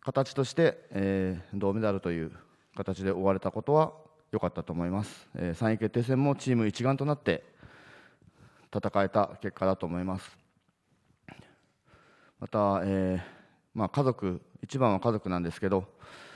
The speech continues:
まあ、家族をはじめ、みんないろんな方々にサポートされながら進んできた五年間でした。また、え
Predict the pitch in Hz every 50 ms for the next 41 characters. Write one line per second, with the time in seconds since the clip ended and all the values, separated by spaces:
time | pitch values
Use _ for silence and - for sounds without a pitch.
0 | - - - _ _ _ _ - - 104 95 87 - - 123 117 113 - 104 95
1 | 92 104 92 95 113 127 113 101 104 101 98 95 101 - - - - - - -
2 | - - _ - _ - - - - - 113 107 104 101 104 104 104 123 123 139
3 | 127 117 101 92 90 85 - 101 - 92 107 101 - - 92 90 92 101 107 104
4 | 101 87 73 69 - - - _ _ _ _ - - 104 92 85 92 - - 85
5 | 78 80 - 92 92 92 92 87 78 76 - - - - - - 82 82 - -
6 | 76 - - - - _ _ _ _ _ - - - - - - - - - -
7 | - - - - _ _ _ _ _ _ _ - 110 110 - 135 139 - - -
8 | - - - - - - - - 92 95 92 90 87 87 87 85